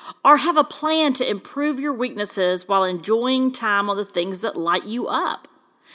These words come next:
So you have this remediation plan, or if you don't, you will soon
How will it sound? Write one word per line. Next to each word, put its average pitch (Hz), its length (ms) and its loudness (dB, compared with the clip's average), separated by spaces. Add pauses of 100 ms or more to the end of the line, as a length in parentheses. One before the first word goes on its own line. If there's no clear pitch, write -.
(140)
So - 140 -6
you 320 160 4
have 311 240 2
this 320 220 -2
remediation 262 720 0
plan, 175 400 -2
or 240 180 4
if 254 200 0
you 277 120 0
don't, 294 440 4
you 294 120 2
will 349 200 2
soon 302 520 2